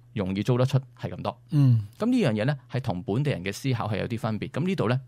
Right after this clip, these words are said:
Speaker 1: 就要知，除咗呢個因素之外，仲有啲咩因素咧，阿 Charles？
Speaker 2: 除咗咩？就我頭先講嘅政治穩定呢，我諗呢個係呢個取決嘅因素啦。
Speaker 1: 嗯，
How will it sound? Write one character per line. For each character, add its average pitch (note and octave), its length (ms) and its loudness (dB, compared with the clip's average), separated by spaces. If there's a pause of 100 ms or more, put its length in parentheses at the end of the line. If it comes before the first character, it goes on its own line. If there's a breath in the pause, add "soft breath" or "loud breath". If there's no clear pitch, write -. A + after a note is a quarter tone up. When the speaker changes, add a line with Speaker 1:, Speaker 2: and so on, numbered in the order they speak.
Speaker 1:
就 F2+ 120 -2
要 F2+ 140 -6
知， - 240 -6 (720)
除 - 160 0
咗 C3+ 60 4
呢 A3 60 2 (100)
個 G3 80 0
因 G3 100 0
素 A#2+ 140 2
之 C3+ 100 -2
外， G#2 160 -2
仲 G2 200 -4
有 F#2+ 100 -2
啲 C#3 100 2
咩 A#2+ 120 2
因 A#2 120 -2
素 - 140 -4
咧， G#2 80 -2
阿 F#2+ 60 -6
Charles？ G2 320 -8 (1300 soft breath)
Speaker 2:
除 B2 180 4
咗 C3 240 8
咩？ F3+ 160 6
就 D#3 340 -6
我 D#3 160 6
頭 C#3 100 10
先 F3 160 8
講 E3+ 280 4
嘅 D3 60 -6 (240)
政 D#3+ 240 8
治 C#3 180 8
穩 E3 180 8
定 C#3+ 220 4
呢， F#3+ 120 0
我 F3 120 4
諗 F3+ 200 6
呢 G3+ 120 6
個 F3 80 4
係 D3 160 4
呢 F3 80 2
個 D3+ 400 2 (100)
取 C3+ 200 2
決 D#3+ 120 0
嘅 E3 200 4
因 F3 80 4
素 D3+ 180 4
啦。 F3+ 300 2
Speaker 1:
嗯， G2+ 260 4